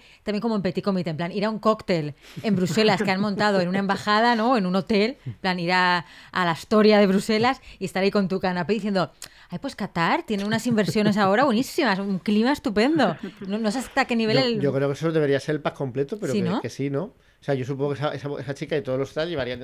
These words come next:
Speaker 2: un micrófono del jeque de Qatar que estaría ahí monitorizando, ¿no? Y viendo lo que dicen, porque claro,
Speaker 1: Como
Speaker 2: si no,
Speaker 1: el
Speaker 2: ¿cómo sabes que
Speaker 1: claro.
Speaker 2: realmente están diciendo eso?
Speaker 1: Como los influencers que tienen que hacer
Speaker 2: Mm.
Speaker 1: X stories, pues
Speaker 2: Exacto.
Speaker 1: esto es lo mismo, ¿no? Tienes que ir a X fiestas de, de embajadas a hablar bien de
Speaker 2: Y luego
Speaker 1: Qatar.
Speaker 2: entrar en Twitter, "Me gusta,
Speaker 1: <laughs>
Speaker 2: Qatar
Speaker 1: Like.
Speaker 2: me gusta, <laughs> Qatar me gusta".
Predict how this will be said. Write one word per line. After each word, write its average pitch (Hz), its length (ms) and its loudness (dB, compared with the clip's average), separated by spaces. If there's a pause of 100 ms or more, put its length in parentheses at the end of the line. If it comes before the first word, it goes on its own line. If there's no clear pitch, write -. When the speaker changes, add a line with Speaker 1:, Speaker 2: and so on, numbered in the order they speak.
(120)
Speaker 2:
un 139 60 -4
micrófono 143 560 -4
del 135 220 -4
jeque 147 260 -6
de 139 100 -4
Qatar 147 280 -2
que 160 80 -6
estaría 123 260 -6
ahí 127 100 -2
monitorizando, 139 640 -4
¿no? 175 80 -2
Y 180 60 -2
viendo 143 180 -2
lo 139 80 -2
que 120 120 -6
dicen, 135 240 -8
porque 113 140 -10
claro, 131 120 0
Speaker 1:
Como 202 80 0
Speaker 2:
si 143 60 4
no, - 20 2
Speaker 1:
el 127 60 -2
Speaker 2:
¿cómo 156 160 0
sabes 151 240 0
que - 60 -10
Speaker 1:
claro. 143 120 -2
Speaker 2:
realmente 143 220 0
están 151 160 -10
diciendo 147 320 -8
eso? - 160 -12
Speaker 1:
Como 196 160 -2
los 160 100 -4
influencers 180 340 -2
que 202 60 -4
tienen 208 160 -2
que 202 80 -2
hacer 190 200 -2
Speaker 2:
Mm. - 80 -6
Speaker 1:
X 190 200 -2
stories, 220 440 2
pues - 100 -2
Speaker 2:
Exacto. 143 160 2
Speaker 1:
esto 208 100 -2
es 202 40 2
lo 190 120 2
mismo, 196 180 2
¿no? 202 120 0
Tienes 208 180 2
que 220 100 0
ir 202 80 4
a 185 120 4
X 208 200 0
fiestas 220 320 6
de, 202 300 4
de 208 140 0
embajadas 214 500 2
a - 80 -2
hablar 170 220 2
bien 165 160 -2
de 156 40 -4
Speaker 2:
Y - 20 -6
luego 151 160 2
Speaker 1:
Qatar. 170 100 4
Speaker 2:
entrar 151 160 0
en 165 160 2
Twitter, 180 320 0
"Me 151 160 0
gusta, 143 360 -4
Speaker 1:
<laughs> 208 480 4
Speaker 2:
Qatar 180 260 2
Speaker 1:
Like. - 100 -2
Speaker 2:
me 180 180 4
gusta, 165 500 2
<laughs> 220 300 0
Qatar 226 320 2
me 196 160 2
gusta". 135 520 -4